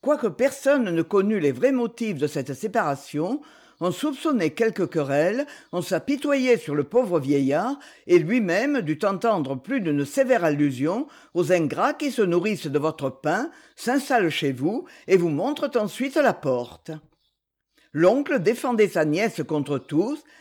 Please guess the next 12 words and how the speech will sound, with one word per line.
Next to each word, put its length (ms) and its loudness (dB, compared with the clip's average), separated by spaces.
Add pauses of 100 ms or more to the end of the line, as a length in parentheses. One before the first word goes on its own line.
(160)
mais 140 0
madame 380 2
Fèvre 440 0
lui 140 0
dit 240 -2
un 160 2
jour : « 540 -2 (840)
Il 160 2
faut 180 2
pourtant 400 0
reconnaître, 680 0
David, 520 2